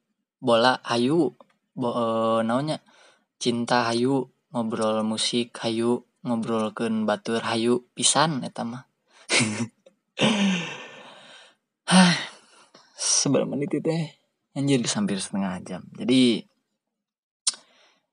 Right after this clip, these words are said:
sakitu meureunnya, eh, podcast ieu. Dan, eh,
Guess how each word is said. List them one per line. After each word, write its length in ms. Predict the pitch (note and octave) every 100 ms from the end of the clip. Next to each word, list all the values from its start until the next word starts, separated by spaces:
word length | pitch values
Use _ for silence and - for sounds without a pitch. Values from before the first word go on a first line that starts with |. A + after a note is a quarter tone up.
| _ _ _ _
sakitu 320 | - A#2+ A#2+ E3
meureunnya, 400 | F3 F3 G#3 G#3+ _ _ _ -
eh, 640 | C3 B2 A#2+ A#2 A#2 A#2 B2+ - - _ _ _ _ _
podcast 640 | B2 - B2 - - -
ieu. 320 | - B2+ E3+ - _ _ _ _ _ _ _ _ _ _ _ _ _ _
Dan, 300 | - A2 G#2+ G#2 G2+ G2 G2 - - - - _ _ _ _ _ _ _ _ _ _ _ _ _ _
eh, 180 | B2